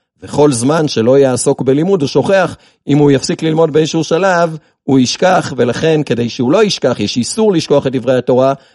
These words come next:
חייב אדם בכל ימיו ללמוד. הלכה יא, וחייב לשלש את זמן למידתו, לחלק את זמן למידתו לשלושה חלקים. שליש בתורה שבכתב, ושליש בתורה שבעל פה, הכוונה היא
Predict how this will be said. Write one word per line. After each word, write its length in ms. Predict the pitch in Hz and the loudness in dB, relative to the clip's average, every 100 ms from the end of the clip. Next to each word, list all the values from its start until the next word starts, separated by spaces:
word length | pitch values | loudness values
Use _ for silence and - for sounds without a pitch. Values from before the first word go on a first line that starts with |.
| _ | _
חייב 340 | 110 131 147 | 0 0 2
אדם 340 | 117 120 147 131 | 0 0 0 0
בכל 340 | - 123 131 | 0 2 2
ימיו 460 | 123 104 110 131 143 143 _ _ - | 2 0 0 0 -2 -6 _ _ -6
ללמוד. 500 | 107 107 110 87 76 _ _ _ _ _ _ _ _ - - | -2 2 2 0 -6 _ _ _ _ _ _ _ _ -14 -8
הלכה 260 | 127 160 | -2 2
יא, 80 | 160 143 127 92 107 | 4 2 0 -2 -6
וחייב 480 | 120 143 151 170 | -2 2 2 2
לשלש 540 | 156 139 139 147 156 - | 0 -2 0 0 0 -2
את 100 | 117 | -4
זמן 280 | 123 135 143 | -2 0 0
למידתו, 480 | 127 117 131 120 95 _ _ | -2 -2 0 -2 -2 _ _
לחלק 440 | 123 120 139 151 131 | -6 -2 0 0 0
את 60 | |
זמן 240 | 110 131 135 | -2 0 0
למידתו 440 | 123 113 - 139 | 0 -2 0 0
לשלושה 400 | 127 110 107 123 | 0 -4 -2 -2
חלקים. 440 | 120 104 - 92 78 _ _ | -2 -6 -4 -8 -8 _ _
שליש 400 | - 175 190 - | -6 -2 -2 0
בתורה 400 | 123 - 117 113 | -2 0 0 0
שבכתב, 540 | 107 - - 101 135 160 _ _ _ 151 | -2 -8 -6 -2 -2 -4 _ _ _ -2
ושליש 480 | 156 - 185 170 139 | -2 -2 -2 -2 -2
בתורה 380 | 123 - 131 | -2 0 0
שבעל 300 | 135 123 117 | 0 0 -2
פה, 220 | 110 151 131 | 0 0 0
הכוונה 420 | - 107 113 123 | -2 -2 0 0
היא 280 | 127 120 | 0 -2